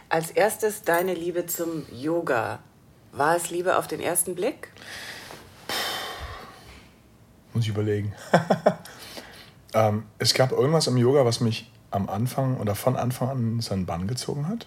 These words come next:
Speaker 2: Das war so. Ich hab das ja als System geübt, ähm, ohne eine Ausbildung zu haben, ohne eine Idee zu haben, hab's einfach angefangen zu üben. Und da war irgendwas, ich hab zu dem Zeit-, damaligen Zeitpunkt ganz viel Sport gemacht, äh, was mich, was mich gehalten hat, ja.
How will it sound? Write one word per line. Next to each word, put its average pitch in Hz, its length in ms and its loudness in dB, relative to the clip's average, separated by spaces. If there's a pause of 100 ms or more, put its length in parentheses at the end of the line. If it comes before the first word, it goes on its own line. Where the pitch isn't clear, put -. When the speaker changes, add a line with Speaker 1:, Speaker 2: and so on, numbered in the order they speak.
(120)
Speaker 2:
Das 87 200 -6
war 76 200 -6
so. 143 180 -4 (580)
Ich - 120 -8
hab 104 140 4
das 113 160 0
ja 104 60 4
als 95 120 0
System 120 400 0
geübt, 120 480 -4 (340)
ähm, 95 360 -2 (100)
ohne 131 180 4
eine 127 140 4
Ausbildung 147 420 -2
zu 131 160 -4
haben, 120 320 0
ohne 120 220 2
eine 117 100 4
Idee 107 300 -2
zu 113 200 -2
haben, 104 200 -2
hab's - 160 -4
einfach 110 260 -4
angefangen 104 380 -4
zu - 160 -8
üben. 135 240 -4 (1000)
Und 117 120 2
da 101 100 2
war 123 220 6
irgendwas, 131 420 4
ich - 60 -2
hab 120 80 -2
zu - 100 -2
dem 117 160 2
Zeit-, 101 240 2 (240)
damaligen 104 320 2
Zeitpunkt 98 340 -2
ganz 90 120 -2
viel - 100 -6
Sport - 400 -2
gemacht, 123 720 -4
äh, - 20 -8
was 95 520 0
mich, - 480 -4
was 104 180 -4
mich 131 160 -2
gehalten 92 540 -2
hat, - 240 -14
ja. 151 160 -10